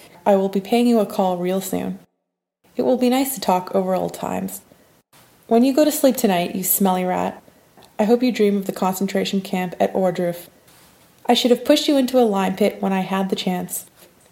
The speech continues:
Very, very truly yours, Bernard B O'Hare, Post-Americanism Chairman."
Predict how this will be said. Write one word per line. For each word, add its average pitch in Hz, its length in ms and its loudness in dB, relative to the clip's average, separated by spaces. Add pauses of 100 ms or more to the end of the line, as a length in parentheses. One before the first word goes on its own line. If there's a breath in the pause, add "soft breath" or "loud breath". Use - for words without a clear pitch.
(180)
Very, 226 360 4
very 214 300 4
truly 226 380 2
yours, 180 440 -2 (180)
Bernard 202 440 0
B 196 180 2
O'Hare, 175 460 0 (300 loud breath)
Post-Americanism 196 1120 -2
Chairman." 190 500 -6